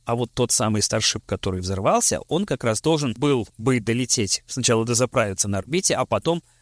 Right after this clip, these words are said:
долететь до Луны и посадить астронавтов. Так что в этом плане прогресс, ну, такой, скажем так, шаг вперёд, два назад, или, может быть, шаг вперёд, шаг назад. Blue Origin, с другой стороны, как раз-таки свою первую ракету запустил удачно,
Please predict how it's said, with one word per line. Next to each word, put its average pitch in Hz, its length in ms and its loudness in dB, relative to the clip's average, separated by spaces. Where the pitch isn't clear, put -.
долететь 123 720 0
до 120 480 0
Луны 120 300 0
и 156 120 -4
посадить 120 680 0
астронавтов. 123 800 0
Так 127 160 0
что 131 160 -2
в 147 60 -2
этом 170 240 0
плане 180 420 0
прогресс, 147 580 0
ну, 170 220 -2
такой, 147 320 0
скажем 123 320 0
так, 95 240 -4
шаг 139 240 -2
вперёд, 170 280 -2
два 139 160 0
назад, 139 360 0
или, 131 80 -4
может 120 200 -2
быть, 113 120 -4
шаг 127 200 2
вперёд, 127 280 0
шаг 123 200 0
назад. 127 320 -2
Blue 151 200 0
Origin, 202 360 0
с 170 40 -6
другой 185 280 -2
стороны, 196 520 -2
как 127 200 -6
раз-таки 131 360 -2
свою 110 240 0
первую 135 340 -2
ракету 180 280 -2
запустил 139 480 -2
удачно, 156 480 0